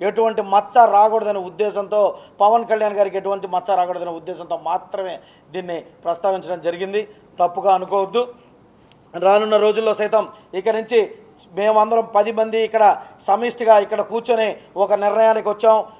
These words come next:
ఇక్కడ ఉన్న కార్యకర్తలు, పది సంవత్సరాల నుంచి పార్టీ కోసం నిలబడిన కార్యకర్తలు,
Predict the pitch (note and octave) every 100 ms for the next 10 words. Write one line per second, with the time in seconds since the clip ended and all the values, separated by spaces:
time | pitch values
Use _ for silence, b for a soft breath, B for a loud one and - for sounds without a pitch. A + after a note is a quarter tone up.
0 | B F#3 A3+ A#3+ A3+ F3 - - F3 A#3
1 | A3+ A3 A3+ A3+ A3+ A3+ A3+ G3+ - -
2 | - G3+ A3+ A#3 A#3 A#3 A3+ A3 G#3+ A3
3 | G#3+ A3 A3+ A3 A3+ G#3+ A3 A3 G#3+ A3
4 | A#3 A3+ A#3 A#3 G3